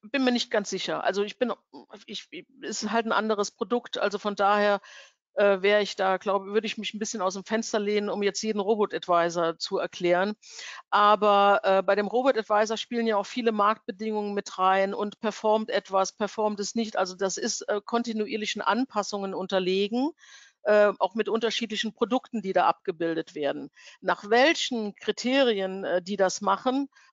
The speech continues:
weiß ich nicht. Aber es ist angeblich ja auch eine vollautomatische Anpassung eines Portfolios. Bei uns gibt es keine Anpassung des, äh, Portfolios, ne? Also wir, wir verstehen uns als Vermögensverwalter, weil wir als W H Self Invest die Vermögensverwalter-Lizenz haben.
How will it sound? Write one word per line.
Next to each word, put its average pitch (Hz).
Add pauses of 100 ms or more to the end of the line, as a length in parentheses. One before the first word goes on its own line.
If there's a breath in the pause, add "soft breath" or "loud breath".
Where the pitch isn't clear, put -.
weiß 185
ich -
nicht. 160
Aber 208
es 196
ist 233
angeblich 226
ja 220
auch 185
eine 208
vollautomatische 185
Anpassung 180
eines 165
Portfolios. 165 (640 loud breath)
Bei 208
uns 320
gibt -
es -
keine 277
Anpassung 170
des, 165
äh, 170
Portfolios, 156
ne? 202
Also 185
wir, 254
wir 233
verstehen 226
uns 208
als -
Vermögensverwalter, 214
weil 185
wir 185
als -
W 208
H 196
Self 185
Invest 190 (260 loud breath)
die 214
Vermögensverwalter-Lizenz 185
haben. 196